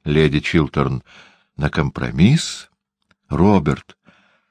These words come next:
почему ты сегодня говоришь совсем не то, что я привыкла от тебя слышать? Почему ты вдруг так изменился?" Сэр Роберт Чилтерн:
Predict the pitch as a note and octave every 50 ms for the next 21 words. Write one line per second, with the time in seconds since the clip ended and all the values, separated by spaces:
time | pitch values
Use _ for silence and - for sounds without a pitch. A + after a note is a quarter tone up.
0 | _ _ _ - F2 - - - F#2 F2 F2+ G#2 A#2 - B2 A2+ - - G#2 E2+
1 | F2 G#2 A#2 G2+ A2 G#2 F2 E2+ E2+ E2+ E2+ F2 G2+ A2+ G#2+ - - - F#2 E2+
2 | - - A#2 A#2 A2 G#2+ G2 F#2 - - F#2 F#2+ G#2+ G#2+ - - - F2+ E2 E2+
3 | G2 G#2 G2+ - F#2 F2 F2 G#2 G2+ - F2+ F#2 F2+ F2 - - - E2+ D2+ F#2+
4 | G2 G2 - - C3 C#3+ A#2 - - G2+ - - - _ _ _ _ _ _ _
5 | _ _ _ _ _ - G2 F#2+ - - - F#2+ F#2 F#2 G2+ A2+ C3+ D3+ D#3+ D#3
6 | - _ _ _ _ _ _ - G#2 A2 B2 D3 D3+ B2+ F#2+ F#2+ G2+ C3 D3+ D3
7 | - - - A#2+ D3 C#3+ - D3 B2+ C3 D3 D3+ C#3+ C#3 A#2 F2 C#2+ - - -
8 | - _ _ _ _ _ _ _ _ _ _ _ _ _ _ _ _ _ - -
9 | - E2 E2 E2 D#2+ - - E2+ D#2 E2 E2 D#2+ D2 E2 D#2 - - - F2 D#2
10 | C#2+ - - C#2 C#2 C2+ C2